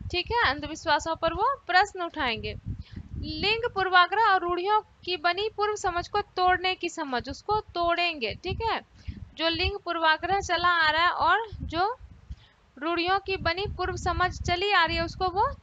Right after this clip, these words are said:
तोड़ेंगे, ठीक है। सामाजिक नियमों और सामाजिक आचारों का पालन, जो नियम चला आ रहा है उसको वो आंख बंद के, करके पालन नहीं करेंगे, वो उस पे question करेंगे, ठीक है।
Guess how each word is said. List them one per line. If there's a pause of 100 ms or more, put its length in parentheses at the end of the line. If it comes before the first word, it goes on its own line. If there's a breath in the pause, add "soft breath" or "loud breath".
(100)
तोड़ेंगे,
ठीक
है।
सामाजिक
नियमों
और
सामाजिक
आचारों
का
पालन, (460 loud breath)
जो
नियम
चला
आ
रहा
है
उसको
वो
आंख
बंद
के,
करके
पालन
नहीं
करेंगे,
वो
उस
पे
question
करेंगे,
ठीक
है।